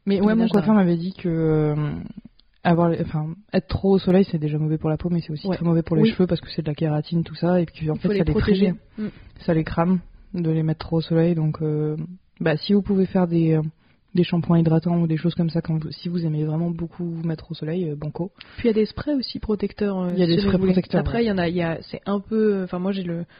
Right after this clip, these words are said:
Speaker 2: j'ai les cheveux gras, on va pas se mentir, il y a pas d'autre mot.
Speaker 1: <laughs>
Speaker 2: Euh, pas, euh, ils regraissent vite, non, ils sont gras. Euh, mais il, du coup, moi, ces produits-là me graissent un peu les cheveux, mais franchement, euh,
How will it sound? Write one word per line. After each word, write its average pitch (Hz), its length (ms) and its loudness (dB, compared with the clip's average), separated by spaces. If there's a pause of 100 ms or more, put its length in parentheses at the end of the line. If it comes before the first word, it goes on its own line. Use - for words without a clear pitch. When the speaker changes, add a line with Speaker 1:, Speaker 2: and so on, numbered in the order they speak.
(140)
Speaker 2:
j'ai 185 80 2
les 175 60 2
cheveux 170 180 -2
gras, 160 200 -2
on 190 60 0
va 196 60 -2
pas 160 120 -4
se - 100 -12
mentir, 165 240 -4
il 185 60 -2
y 180 40 -2
a 170 40 -6
pas 165 100 -6
d'autre 160 240 -2
mot. 208 240 2
Speaker 1:
<laughs> - 40 -20 (380)
Speaker 2:
Euh, 165 600 0 (140)
pas, 226 140 0
euh, 202 80 2
ils 233 160 0
regraissent 226 380 2
vite, 196 180 -2
non, 156 100 -2
ils 156 60 -4
sont 160 120 -8
gras. 170 180 -8 (420)
Euh, 175 580 0 (140)
mais 208 200 2
il, 233 240 -2
du 196 140 -8
coup, 247 120 -2
moi, 233 180 2
ces 220 140 0
produits-là 226 360 2
me 208 120 0
graissent 185 360 0
un 208 60 -2
peu 196 120 2
les 185 100 4
cheveux, 208 260 -2 (380)
mais 196 160 0
franchement, 208 580 -4
euh, 165 140 0